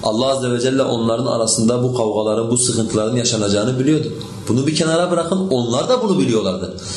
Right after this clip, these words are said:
Çünkü Peygamber Aleyhisselatü Vesselam onlara haber vermişti. "İnnehu men ya'ish minkum ba'di feseyara ihtilafen kesira." Benden sonra sizden kim yaşarsa çokça ihtilaflar görecektir. Doğru mu? Bunları zaten Peygamber Aleyhisselatü Vesselam onlara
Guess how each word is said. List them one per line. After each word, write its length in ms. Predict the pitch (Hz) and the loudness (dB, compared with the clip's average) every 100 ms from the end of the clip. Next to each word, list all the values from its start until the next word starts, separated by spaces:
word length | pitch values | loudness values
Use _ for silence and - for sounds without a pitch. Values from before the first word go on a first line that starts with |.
| - - | -6 -2
Çünkü 260 | 131 143 147 | 0 0 0
Peygamber 460 | 127 127 139 165 | 0 0 0 0
Aleyhisselatü 440 | 151 143 147 151 143 | 2 0 0 0 0
Vesselam 340 | 123 131 156 | 0 0 2
onlara 360 | 160 156 170 170 | 0 0 0 0
haber 260 | 175 185 | 0 0
vermişti. 500 | 180 185 190 185 - - - - - - - - | 2 2 2 2 -2 -6 -10 -12 -16 -12 -10 -2
"İnnehu 380 | 127 139 151 143 | 0 2 0 0
men 160 | 139 139 | 0 0
ya'ish 340 | 151 139 - | 0 0 0
minkum 320 | 147 135 131 | 0 2 2
ba'di 400 | 135 151 160 165 - - - | 2 0 -2 -4 -6 -8 -4
feseyara 540 | - 120 123 139 143 135 | 0 0 2 2 0 -2
ihtilafen 560 | 131 120 131 135 156 | -4 -2 0 0 0
kesira." 420 | 160 160 185 165 - - - - - | 2 2 2 0 -2 -8 -12 -10 0
Benden 300 | 123 123 147 | 0 2 0
sonra 260 | 151 151 147 | 0 0 0
sizden 360 | - 127 143 | 2 2 2
kim 200 | 139 147 | 0 2
yaşarsa 540 | 131 120 131 131 156 151 - - - - - - | 2 2 0 0 -2 -2 -8 -12 -16 -16 -12 -2
çokça 340 | 160 160 151 | 0 0 0
ihtilaflar 500 | 156 156 175 170 180 | 0 0 0 0 -2
görecektir. 560 | 170 165 147 131 - - - - - | 0 0 0 -2 -2 -4 -6 -12 -2
Doğru 180 | 131 196 | 0 2
mu? 220 | 214 - - - | 0 -4 -8 -4
Bunları 360 | 113 117 131 151 | 0 2 0 0
zaten 360 | 165 170 180 139 | -2 -2 -2 0
Peygamber 420 | 139 131 131 147 | 0 0 0 0
Aleyhisselatü 500 | 135 123 127 143 139 | 0 0 2 0 0
Vesselam 420 | 123 135 151 151 | 0 2 0 0
onlara 580 | 131 120 120 165 - | 0 0 0 -2 -4